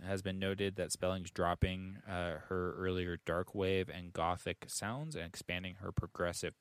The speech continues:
pop terrain. Uh, for instance, album opener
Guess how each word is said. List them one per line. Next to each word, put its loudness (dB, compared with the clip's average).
pop 2
terrain. 0
Uh, 4
for 2
instance, 0
album 2
opener 0